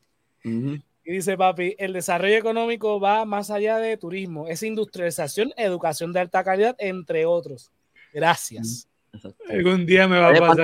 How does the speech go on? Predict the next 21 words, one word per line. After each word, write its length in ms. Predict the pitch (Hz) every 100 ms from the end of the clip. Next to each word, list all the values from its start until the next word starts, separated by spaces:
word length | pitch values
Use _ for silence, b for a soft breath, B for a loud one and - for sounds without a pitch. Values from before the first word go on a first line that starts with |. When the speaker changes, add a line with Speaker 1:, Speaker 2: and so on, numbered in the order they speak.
| 160
Speaker 1:
¿cuántas 120 | 160
Speaker 3:
que 60 | 151
voy 80 | 156
a 180 | 175 160
Speaker 1:
veces 180 | 151 147
Speaker 3:
usar 140 | 151 135
esa, 60 | 123
ma-, 240 | 139 165
sorry, 340 | 143 165 160 160
mamita, 340 | 151 151 147
estoy 220 | 127 143
quesito 360 | 175 151 143 294
sidrín. 440 | - 214 143 - - - _ _ -
Speaker 1:
¿Cuántas 300 | - 415 156
veces 260 | 180 196 185
ha 80 | 190
cerrado, 420 | 196 170 170 180
por 160 | 175 170
ejemplo, 580 | 165 165 160 165 160
el 260 | 147 143 139
Conquistador? 800 | 139 131 131 135 110 101 127 117